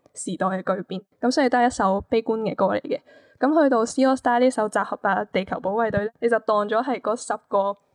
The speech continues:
救火嘅少年呢，由失散再重新走返埋一齊啦，即係你就會覺得好似一首，我覺得係成張專輯裏面最正面、最樂觀嘅一首歌咯，都有呼應返佢哋重組返 C AllStar 嘅呢個意思啦。噉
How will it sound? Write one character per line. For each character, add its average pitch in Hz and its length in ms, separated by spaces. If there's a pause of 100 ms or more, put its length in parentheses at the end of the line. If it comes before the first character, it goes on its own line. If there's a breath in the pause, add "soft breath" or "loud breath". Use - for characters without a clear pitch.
(160)
救 214 160
火 214 160
嘅 240 80
少 208 240
年 - 140
呢， 214 140
由 208 180
失 247 160
散 208 440 (220)
再 202 160
重 202 180
新 220 200
走 202 120
返 208 140
埋 202 80
一 233 40
齊 - 180
啦， 190 180
即 233 80
係 226 120
你 208 60
就 202 80
會 196 120
覺 208 100
得 240 80
好 247 100
似 247 120
一 214 80
首， 208 320 (320)
我 233 100
覺 254 80
得 294 80
係 339 180
成 - 140
張 233 140
專 254 180
輯 233 140
裏 202 80
面 196 160
最 196 180
正 196 260
面、 190 200
最 190 160
樂 190 240
觀 208 140
嘅 202 140
一 214 60
首 - 220
歌 190 140
咯， 196 140 (320)
都 330 140
有 254 160
呼 277 160
應 240 160
返 240 160
佢 220 140
哋 185 240 (220)
重 - 260
組 208 340
返 220 320
C 233 160
AllStar 208 460
嘅 180 300
呢 208 80
個 202 260
意 196 160
思 208 140
啦。 202 180
噉 233 140